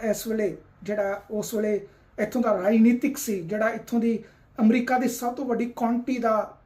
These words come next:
ਬਾਪ ਸੀ ਕਿ ਕਿਹਾ ਜਾਂਦਾ ਕਿ ਇੱਥੋਂ ਦਾ ਐਗਜ਼ੀਕਿਊਟਿਵ ਜਿਹੜਾ ਉਹਨੂੰ ਬਾਪ ਦੀ, ਅਹ, ਸ-, ਅਹ, ਛਵੀ ਦਿੱਤੀ ਜਾ ਸਕਦੀ ਜਾਂ ਕਿਹਾ ਜਾ ਸਕਦਾ ਕਿ ਫਸਟ ਸਿਟੀਜ਼ਨ ਜਿਹੜਾ ਹੈਗਾ ਸੀ, ਉਹ ਵਿਅਕਤੀ ਇਸ ਵੇਲੇ ਬਾਰਾਂ ਸਾਲ ਦੀ ਸਜ਼ਾ ਜਿਹੜੀ ਹੈ ਕੋਰਟ ਦੇ ਵਿੱਚ ਜਿਹੜੀ ਉਹ,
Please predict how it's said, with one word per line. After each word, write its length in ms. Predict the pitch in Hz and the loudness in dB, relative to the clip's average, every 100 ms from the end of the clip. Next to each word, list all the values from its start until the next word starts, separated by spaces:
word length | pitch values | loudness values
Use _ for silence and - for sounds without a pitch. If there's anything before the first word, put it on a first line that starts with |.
| 170 | -6
ਬਾਪ 360 | 160 247 302 | 0 0 0
ਸੀ 300 | - 233 165 - - - | -4 -6 -6 -10 -20 -6
ਕਿ 140 | 226 | -4
ਕਿਹਾ 220 | 202 226 220 | 0 2 2
ਜਾਂਦਾ 280 | 214 196 | 2 0
ਕਿ 120 | 214 214 | 0 -2
ਇੱਥੋਂ 180 | 214 | -2
ਦਾ 60 | 190 | -2
ਐਗਜ਼ੀਕਿਊਟਿਵ 520 | 175 226 - 226 226 | -2 -4 -6 -4 -4
ਜਿਹੜਾ 180 | 190 208 | -2 -2
ਉਹਨੂੰ 160 | 214 175 | -2 -2
ਬਾਪ 300 | 180 - - | -6 -6 -4
ਦੀ, 180 | 226 | -4
ਅਹ, 580 | - - - - 214 208 | -4 -12 -20 -4 2 4
ਸ-, 440 | 208 - - - 208 | 2 -4 -12 -4 -4
ਅਹ, 40 | |
ਛਵੀ 280 | - 208 233 | -2 -2 0
ਦਿੱਤੀ 260 | 208 226 | 0 0
ਜਾ 120 | 208 196 | 0 0
ਸਕਦੀ 260 | 208 233 | 0 0
ਜਾਂ 140 | 233 233 | 0 0
ਕਿਹਾ 220 | 233 269 | 0 0
ਜਾ 200 | 254 233 | 0 0
ਸਕਦਾ 300 | 240 233 233 - - - | 0 0 0 -8 -14 -2
ਕਿ 200 | 240 - - | -2 -2 2
ਫਸਟ 280 | 262 285 | 6 6
ਸਿਟੀਜ਼ਨ 520 | - - 277 302 285 240 | 6 -4 0 2 2 2
ਜਿਹੜਾ 200 | 226 214 | 0 0
ਹੈਗਾ 260 | 196 202 | 0 0
ਸੀ, 240 | 214 196 156 - _ _ _ - - - _ _ 254 | 0 -2 -8 -14 _ _ _ -20 -20 -20 _ _ 2
ਉਹ 200 | 277 277 | 4 4
ਵਿਅਕਤੀ 380 | 233 - 254 226 | 2 0 -2 0
ਇਸ 140 | 208 233 | 0 0
ਵੇਲੇ 140 | 233 | 0
ਬਾਰਾਂ 340 | 180 190 226 | 0 0 0
ਸਾਲ 280 | 240 - 214 | -2 -2 -2
ਦੀ 100 | 208 | -2
ਸਜ਼ਾ 320 | 214 202 202 | -4 -4 -2
ਜਿਹੜੀ 320 | 208 202 196 196 | -2 -2 -4 -4
ਹੈ 180 | 165 - - - - | -6 -12 -20 -10 -2
ਕੋਰਟ 200 | 214 202 | -2 0
ਦੇ 140 | 226 | 0
ਵਿੱਚ 240 | 214 - | 0 -4
ਜਿਹੜੀ 240 | 208 196 208 | -4 -4 -2
ਉਹ, 260 | 208 208 | -2 -4